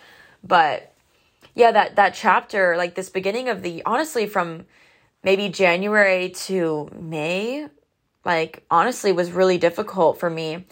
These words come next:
And so it feels really proper that, honestly, this podcast is starting now. Proper? That may not be the right word. Like,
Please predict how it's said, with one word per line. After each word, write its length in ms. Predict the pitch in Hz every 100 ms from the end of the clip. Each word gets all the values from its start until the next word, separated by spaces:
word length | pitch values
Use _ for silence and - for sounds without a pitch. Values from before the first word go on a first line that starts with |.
| - - _ _
And 180 | - 190
so 640 | 190 185 175 170 156 139 - _ _ _ _
it 160 | - 202
feels 280 | 254 240 220
really 380 | 220 208 190 170
proper 840 | - - 180 165 185 202 202 208
that, 160 | 196 -
honestly, 440 | 185 196 202 196
this 160 | 185 190
podcast 520 | - 165 175 175 175
is 80 | 175
starting 340 | 170 165 160
now. 460 | 156 139 156 185 -
Proper? 440 | - 170 175 311 381 415
That 120 | 202
may 100 | 208
not 120 | 214 190
be 80 |
the 80 | 170
right 140 | 156 143
word. 180 | 156
Like, 180 | 165 180